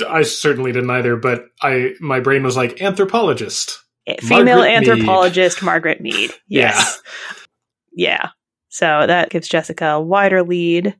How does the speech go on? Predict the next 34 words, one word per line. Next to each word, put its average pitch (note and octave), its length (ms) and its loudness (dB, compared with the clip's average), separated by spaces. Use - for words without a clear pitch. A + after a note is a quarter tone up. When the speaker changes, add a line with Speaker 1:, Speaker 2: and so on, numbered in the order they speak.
Speaker 1:
Mm-hmm. A#2+ 260 -10
Speaker 2:
Which F3 440 -2
she D#3+ 640 -6
is F3 180 -4
able F3 580 -2
to C4 80 -4
keep - 360 -2
pretty G#3+ 160 -6
much - 260 -4
Speaker 1:
She D#3 480 -4
Speaker 2:
heading F#3+ 240 -4
into D#3+ 200 2
Speaker 1:
does. A2+ 80 -2
Speaker 2:
final. C#3+ 280 0
Speaker 1:
She, D3 320 -6
she F3 460 0
and C3+ 640 -4
Molly, C#3 520 -2
James, C3+ 560 -6
after C#3+ 300 -4
that B2 180 -4
missed B2+ 240 -4
daily A#2 240 -2
double, A2+ 260 -4
he C3 120 -4
just B2+ 160 -4
has A2 140 -6
a G#2+ 60 -10
hard A2+ 220 -6
time A2+ 240 -10
getting A#2 240 -8
back G#2+ 200 -10
into A2+ 280 -8
it. A2 140 -14